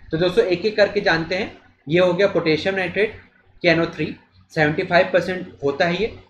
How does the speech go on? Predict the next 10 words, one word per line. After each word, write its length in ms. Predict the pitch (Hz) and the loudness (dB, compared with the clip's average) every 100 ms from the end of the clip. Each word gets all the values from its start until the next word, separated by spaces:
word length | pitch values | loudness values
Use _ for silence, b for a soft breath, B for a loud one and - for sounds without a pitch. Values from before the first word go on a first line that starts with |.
| 147 | -8
oxidizing 520 | 139 151 139 143 190 | -4 2 2 2 -2
agent 500 | 170 180 190 - - _ _ 147 | -2 -4 -8 -12 -20 _ _ -6
होता 200 | 165 180 | 0 0
है 60 | |
ये, 280 | 170 214 - _ _ _ | 0 -4 -8 _ _ _
सल्फर 400 | - 170 160 196 | 0 2 2 2
होता 180 | 196 196 | 4 4
है 80 | |
टेन 200 | - 180 | 2 0
परसेंट, 340 | 190 175 208 | -2 -2 -4